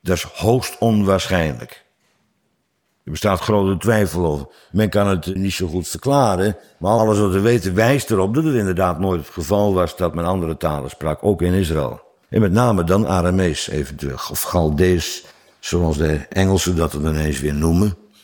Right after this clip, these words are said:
om het lastig te maken. Maar Hebreeuws was de taal van de Bijbel. En daarmee ook van de synagoge en daarna van het judaïsme, van de Joodse godsdienst. En pas in onze tegenwoordige eeuw, sinds de sionisme enzovoort,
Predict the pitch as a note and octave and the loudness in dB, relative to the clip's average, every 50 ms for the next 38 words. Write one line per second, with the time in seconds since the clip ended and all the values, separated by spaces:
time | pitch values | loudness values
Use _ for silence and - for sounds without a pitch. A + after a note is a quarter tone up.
0 | _ - F2 E2+ E2 D2+ F2 F2 E2 - - - E2 - - F2 E2 E2+ D#2+ D#2 | _ -4 -2 0 0 2 0 0 0 -2 -4 -6 -6 -6 -4 -2 0 0 0 0
1 | C#2+ C2+ - - - - _ _ _ _ - D3+ C#3+ C3 C3 A2+ A#2+ A#2 G#2+ G#2 | -2 -4 -6 -10 -16 -16 _ _ _ _ -2 0 2 2 4 4 4 2 2 2
2 | G#2 C3 C#3+ C3 E3 A#2+ - B2+ G2 F2 D2+ F2+ G#2+ B2 C#3 G3 G#3 G#3 - D2 | 0 -2 -4 -4 -6 -2 0 0 0 0 0 -2 -2 -2 -2 -2 -4 -4 -6 -8
3 | B1+ - - _ _ _ _ _ _ - C3 A2+ G2 F#2+ F#2 F#2 F#2 F2+ F#2 F#2+ | -10 -12 -18 _ _ _ _ _ _ -2 0 2 2 2 2 2 0 2 2 2
4 | F#2+ F#2+ G2+ G2 - G2+ G2 F#2+ - - G#2+ F#2 F2+ F2 E2+ - - G2+ F#2 F2 | 2 2 2 2 2 0 0 0 0 -2 -2 0 0 -2 -2 -2 -2 -2 -2 -2
5 | - - C#3 C#3+ D3+ C3 - - A2 G#2+ F#2+ - - - _ _ _ _ - A2 | -2 0 0 2 2 0 0 -2 -2 -2 -2 -2 -8 -16 _ _ _ _ -2 -2
6 | G#2+ F2+ G2 G#2 G2+ F#2+ G2 A2 A2+ A2 G2+ E2+ D#2+ G#2 G2 F2 D#2+ F2+ G2 F2 | 0 2 2 2 2 2 2 2 2 2 2 0 0 0 0 0 0 -2 -2 -2
7 | - F2 G2+ F#2+ D2+ E2+ E2 - G#2+ D3 C3 - - G#2+ C#3 D#3+ E3 F3 - - | 0 -2 -2 -2 0 -2 -2 0 0 0 -2 -2 -2 -2 -2 -2 -2 -2 -6 -10
8 | _ _ _ _ - - - F#2 F2+ F2 D#2 E2 E2+ G2 F2 E2 - - - - | _ _ _ _ -10 -6 -4 -2 -2 -2 -2 0 0 2 0 0 -2 -6 -12 -12
9 | - - C#3 D#3 C#3+ F2+ E2 F#2 C#3+ C#3+ C#3 C3+ A#2 - - - - - _ _ | -4 0 0 0 0 -2 -2 0 0 2 2 0 -2 -4 -6 -8 -12 -18 _ _
10 | _ _ _ - G2+ F2 - G#2+ G#2 F2+ - - - F2+ F2 F2 - F#2+ G#2+ F2+ | _ _ _ -4 -4 0 0 0 0 0 0 -2 -2 -2 0 0 0 0 0 0
11 | D#2+ D#2 - F#2+ F2+ D#2 D#2+ F2 F#2 G#2 G#2+ G#2+ G2 D#2+ F#2 E2 F#2+ G#2 A2+ C3 | -2 -2 -2 0 0 0 0 0 2 2 2 2 2 0 2 2 2 4 4 2
12 | A#2+ - - F#2 E2 D#2 - - - D#2 D#2 D#2 D2 - - - E2+ D2+ D2+ F#2+ | 0 0 -2 -2 -2 -2 -4 -6 -6 -4 -4 -4 -4 -4 -4 -2 -2 0 0 2
13 | A2+ G#2 F2+ - F#2+ G2 E2+ F#2+ F#2+ E2+ E2 E2+ E2+ F2+ F2+ E2+ - | 2 0 0 0 -2 -2 0 0 0 0 0 0 2 0 0 -2 -4